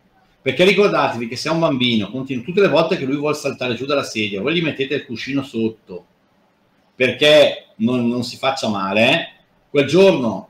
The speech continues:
che voi non ci siete a mettere il cuscino, lui si butterà da un, da un, da, da un, una rupe molto più alta, si farà tanto male e crederà di avere sotto il cuscino. Quindi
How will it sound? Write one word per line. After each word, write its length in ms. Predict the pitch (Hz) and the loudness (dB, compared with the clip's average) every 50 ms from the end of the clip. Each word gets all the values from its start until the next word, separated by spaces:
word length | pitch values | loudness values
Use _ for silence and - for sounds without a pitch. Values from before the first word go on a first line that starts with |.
| _ _ - | _ _ -6
che 160 | - 131 120 | -4 -4 -2
voi 200 | 139 175 175 139 | 0 0 2 2
non 160 | 139 147 151 | 2 2 0
ci 100 | 151 - | -2 -6
siete 280 | - - 170 175 170 135 | -6 -4 -2 -2 0 -2
a 20 | |
mettere 300 | 127 139 135 131 123 123 | -2 -2 -4 -4 -6 -8
il 80 | 113 - | -6 -6
cuscino, 400 | 165 - - - 117 113 127 135 | -8 -8 -6 -4 -4 -4 -2 -2
lui 100 | 143 139 | -2 -4
si 140 | - 151 151 | -4 -6 -10
butterà 340 | 151 147 147 131 123 120 | -8 -6 -6 -4 -4 -2
da 80 | 120 117 | -2 -4
un, 140 | 117 117 - | -4 -6 -6
da 140 | 113 117 120 | -4 -4 -4
un, 220 | 120 120 113 110 | -4 -4 -8 -10
da, 220 | 113 123 123 113 - - | -10 -10 -10 -10 -10 -8
da 200 | 117 113 113 113 | -6 -4 -2 0
un, 420 | 113 117 113 110 107 104 104 101 101 110 | 0 2 2 0 0 -2 -4 -4 -2 -2
una 120 | 113 117 | 0 0
rupe 340 | 123 147 156 139 - 120 110 | 0 0 -2 -2 0 0 2
molto 300 | 120 135 135 131 135 113 | 2 2 0 -2 -4 -6
più 140 | - 156 147 | -4 0 0
alta, 320 | 117 101 95 95 - 113 | 0 0 0 -2 -6 -10
si 120 | - 123 | -10 -10
farà 200 | 110 117 113 110 | -8 -4 -4 -4
tanto 320 | 107 104 101 95 - 101 95 | -4 -6 -12 -12 -12 -14 -12
male 420 | 92 90 90 90 90 92 90 - _ _ _ _ _ | -10 -10 -10 -10 -10 -12 -16 -18 _ _ _ _ _
e 100 | - - | -10 -4
crederà 440 | - - 143 135 147 139 123 113 113 | 0 2 4 4 6 4 4 4 2
di 80 | 123 | 2
avere 180 | 120 120 117 113 | 0 0 -2 -4
sotto 240 | - - - - 101 | -6 -8 -10 -10 -10
il 80 | 92 | -10
cuscino. 540 | - 101 95 - - - 90 85 85 82 - _ _ _ _ _ _ - | -10 -14 -16 -14 -14 -14 -14 -14 -14 -16 -16 _ _ _ _ _ _ -2
Quindi 420 | 151 156 151 120 110 95 - | 0 2 2 2 0 -2 -4